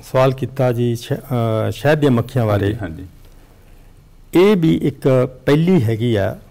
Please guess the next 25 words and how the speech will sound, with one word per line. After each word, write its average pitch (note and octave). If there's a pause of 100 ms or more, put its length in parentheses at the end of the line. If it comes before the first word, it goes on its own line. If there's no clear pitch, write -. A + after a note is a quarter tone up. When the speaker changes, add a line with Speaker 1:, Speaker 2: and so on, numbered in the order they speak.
(420)
Speaker 1:
ਜਦੋਂ A#2+
ਸ਼ੁਰੂ E3
ਕੀਤਾ A#2+
ਸੀ, A2 (640)
ਸਾਡੇ A#2+ (320)
ਖੇਤੀਬਾੜੀ B2+
ਯੂਨੀਵਰਸਿਟੀ A2+
ਦੇ A2
ਡਾਕਟਰ G#2+
ਅਟਵਾਲ A2+
ਸੀਗੇ, G2 (240)
Speaker 2:
ਅੱਛਾ। - (520)
Speaker 1:
ਜਿਹੜੇ D#3
ਕਿ B2 (220)
ਇਟਾਲੀਅਨ D3+ (500)
ਮਧੂਮੱਖੀ C3
ਨੂੰ G2+ (440)
ਪੰਜਾਬ C3+
ਦੇ B2+
ਵਿੱਚ A2 (320)
ਇੱਕ D#3+
ਠੰਡੇ D#3
ਮੁਲਕਾਂ C3+
ਦੇ B2
ਵਿੱਚੋਂ A2+